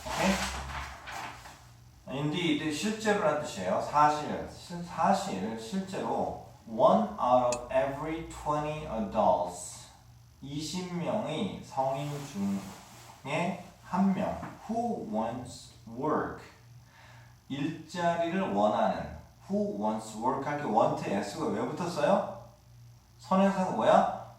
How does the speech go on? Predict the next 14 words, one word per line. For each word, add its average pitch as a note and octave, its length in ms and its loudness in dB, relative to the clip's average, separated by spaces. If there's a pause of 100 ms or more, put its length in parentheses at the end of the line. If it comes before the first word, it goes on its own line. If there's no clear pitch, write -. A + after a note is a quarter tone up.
(140)
one이라는 F#2 1000 4
거죠, - 260 -12
one. - 180 -8 (2750)
이십 D3+ 440 -4
명의 E3+ 260 -2
성인들 E3 680 -6
중에 E3 540 -4 (180)
한 F#3 260 2
명, - 240 0
어떤 C#3 240 -4
사람? - 400 4 (720)
일을 A#3 720 0
원하는 E3+ 1400 2
사람. G3+ 480 8